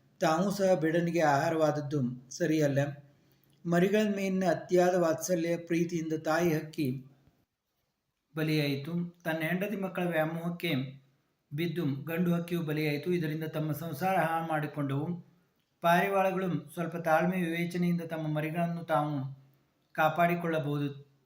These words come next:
ಬಹುದಾಗಿತ್ತು ಅಥವಾ ಜೋಡಿ ಪಾರಿವಾಳಗಳಾದರೂ ಉಳಿಯಬಹುದಾಗಿತ್ತು. ಆದ್ದರಿಂದ ವ್ಯಾಮೋಹ ಒಳ್ಳೆಯದಲ್ಲ, ತಾಳ್ಮೆಯಿಂದ ಯೋಚನೆ ಮಾಡಬೇಕು, ಆಪತ್ತನ್ನು ಎದುರಿಸಬೇಕು ಎಂದು ಹೇಳಬಹುದು.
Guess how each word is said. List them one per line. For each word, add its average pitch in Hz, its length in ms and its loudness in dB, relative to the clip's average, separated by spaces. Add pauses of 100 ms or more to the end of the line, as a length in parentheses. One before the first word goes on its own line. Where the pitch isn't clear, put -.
(320)
ಬಹುದಾಗಿತ್ತು 151 800 -4
ಅಥವಾ 170 500 -6
ಜೋಡಿ 170 300 0
ಪಾರಿವಾಳಗಳಾದರೂ 170 1400 0 (520)
ಉಳಿಯಬಹುದಾಗಿತ್ತು. 156 800 0 (240)
ಆದ್ದರಿಂದ 165 480 -4 (760)
ವ್ಯಾಮೋಹ 175 520 2
ಒಳ್ಳೆಯದಲ್ಲ, 160 760 0
ತಾಳ್ಮೆಯಿಂದ 175 680 0
ಯೋಚನೆ 156 340 -6
ಮಾಡಬೇಕು, 147 800 -6 (400)
ಆಪತ್ತನ್ನು 175 600 0
ಎದುರಿಸಬೇಕು 151 680 -4
ಎಂದು 143 420 -4
ಹೇಳಬಹುದು. 131 760 -6